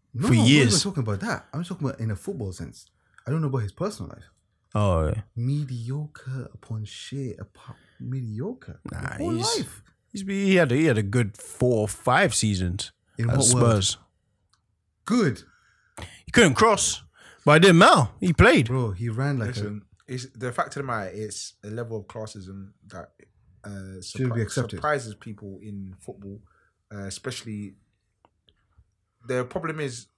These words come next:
Speaker 3: uh, s-, that, that it happens a lot in football, 'cause if you're not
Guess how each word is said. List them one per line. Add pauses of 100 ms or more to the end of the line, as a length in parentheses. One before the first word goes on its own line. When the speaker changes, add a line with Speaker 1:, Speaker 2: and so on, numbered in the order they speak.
Speaker 3:
uh,
s-, (300)
that, (1700)
that (360)
it
happens
a
lot
in
football,
'cause
if
you're
not